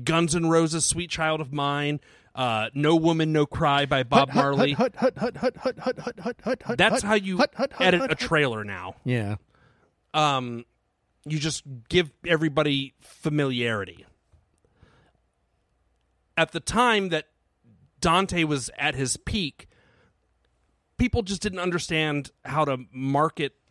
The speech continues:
Speaker 1: his kind of zany tone.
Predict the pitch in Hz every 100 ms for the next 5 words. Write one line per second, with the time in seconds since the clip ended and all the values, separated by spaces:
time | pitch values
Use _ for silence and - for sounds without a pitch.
0 | _ _ _ _ _ _ _ _ _ _
1 | _ _ _ _ _ _ - 160 143 127
2 | - 160 151 127 107 139 143 147 - 208
3 | 247 92